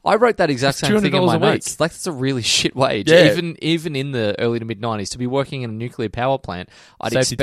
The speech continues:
Speaker 2: technician.
Speaker 1: yeah, I'd expect he's getting more than, like, your common boilermaker.
Speaker 2: It's like a,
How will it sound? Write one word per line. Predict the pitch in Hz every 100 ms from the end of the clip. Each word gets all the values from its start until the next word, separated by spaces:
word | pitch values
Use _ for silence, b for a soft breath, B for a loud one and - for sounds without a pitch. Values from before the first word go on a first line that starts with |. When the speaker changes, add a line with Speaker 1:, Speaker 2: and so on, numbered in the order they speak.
| 127
Speaker 2:
technician. | 95 90 104
Speaker 1:
yeah, | 147 107
I'd | 85
expect | 120 - 143 -
he's | 117
getting | 107 113 104 101
more | 104 101
than, | 95 92 92
like, | - 98 -
your | 101
common | - 107 101 90
boilermaker. | 101 110 92 85 - -
Speaker 2:
It's | -
like | 143
a, | 131